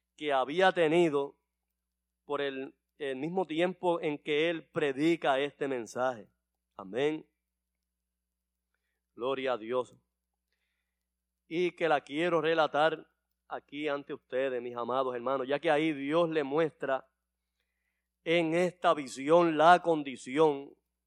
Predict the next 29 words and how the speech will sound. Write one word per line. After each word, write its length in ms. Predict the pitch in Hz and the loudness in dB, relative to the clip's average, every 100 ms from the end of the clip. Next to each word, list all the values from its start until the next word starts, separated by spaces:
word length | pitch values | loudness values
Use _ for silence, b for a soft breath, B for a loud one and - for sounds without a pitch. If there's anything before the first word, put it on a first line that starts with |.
| _ _ _ _ _ | _ _ _ _ _
de 400 | 135 120 165 185 | -20 -2 2 4
la 160 | 170 | 2
iglesia 840 | 143 123 123 156 165 - 135 131 - _ _ | 2 -4 0 4 4 0 -6 -6 -8 _ _
en 240 | 175 190 202 | -2 0 2
Norteamérica 800 | 185 175 147 156 190 170 160 135 | 2 2 2 4 2 0 -2 2
y 100 | 156 | 2
en 140 | 160 | 0
el 80 | 135 | -2
mundo 260 | 151 165 | -4 -2
entero, 400 | 143 113 151 165 | -4 -2 0 0
y 80 | 143 | 0
también 460 | 143 127 123 143 151 | -4 -4 -4 -4 -2
de 80 | 151 | -2
la 120 | 143 | 2
novia, 300 | 160 156 131 | 4 2 0
la 80 | 127 | -4
verdadera 460 | 123 123 131 139 | -2 -2 -2 -2
iglesia 500 | 135 127 156 147 143 | -2 0 -2 0 -6
del 100 | 127 | -6
Dios 240 | 117 127 113 | -6 -8 -6
vivo. 360 | 131 139 - _ _ _ _ _ _ _ _ _ _ _ _ | -6 -6 -10 _ _ _ _ _ _ _ _ _ _ _ _
Esta 200 | 165 185 | 0 2
visión 320 | 175 175 190 | 2 2 6
la 120 | 170 | 6
tuvo 180 | 165 170 | 4 0
el 100 | 170 | 0
profeta 560 | 160 143 165 175 175 151 | -2 0 0 4 4 4
el 160 | 135 | 0
viernes 640 | - 131 151 175 175 156 | -6 -4 2 2 4 0